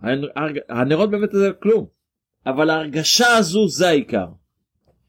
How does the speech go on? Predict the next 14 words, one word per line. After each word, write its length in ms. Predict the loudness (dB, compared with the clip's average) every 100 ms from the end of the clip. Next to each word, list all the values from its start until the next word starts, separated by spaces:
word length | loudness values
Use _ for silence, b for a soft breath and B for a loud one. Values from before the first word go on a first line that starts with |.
| _ _ _ _
אומר 300 | -4 0 0 2
פה 140 | 0
התורה 360 | 0 0 0 0
למשה 400 | 0 -2 -2 -2
רבינו 340 | -2 -2 -2
אותו 180 | -4 -4
דבר. 260 | -4 -6 -14 -20 _ _ _ _ _ _
המטבע, 800 | -2 0 2 0 0 0 2 2
הטבע 420 | 0 0 0 2 0
של 240 | 0 0
יהודי, 580 | 2 2 0 -2 -2 -6 _ _ _ _ _
יש 300 | 0 0 0
בו 260 | -4 -6 -2
אש, 600 | -2 0 0 -2 -4 -10